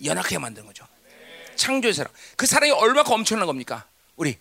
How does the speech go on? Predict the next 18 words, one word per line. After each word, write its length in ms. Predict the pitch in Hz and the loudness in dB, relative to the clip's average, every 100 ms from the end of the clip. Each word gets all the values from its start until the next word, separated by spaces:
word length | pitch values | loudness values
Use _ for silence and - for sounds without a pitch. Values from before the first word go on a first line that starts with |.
| _ _ - | _ _ -8
뭐 180 | 151 | -8
다른 280 | 117 - 202 | -2 0 2
이해도 180 | 190 170 | 2 0
많지만 360 | 147 - 123 113 | -2 -4 -10 -4
로마서 260 | 170 190 - | 0 0 -2
팔 160 | - | -6
장 160 | 285 143 | -4 -2
늘 140 | 165 | 0
얘기하자면 320 | 156 131 117 | -2 -4 -10
뭐야? 120 | 123 - _ | -16 -20 _
얼마나 320 | - 254 285 | 0 2 2
커요? 160 | 240 165 - - - | 0 -4 -8 -20 -8
그 160 | 233 | -2
사랑에서 400 | 240 240 202 170 | -2 -2 -6 -6
누가 180 | 147 147 | -10 -10
나를 200 | 143 131 | -10 -10
끊을 220 | - 185 | -10 -10
소냐? 280 | 143 - 117 | -10 -14 -20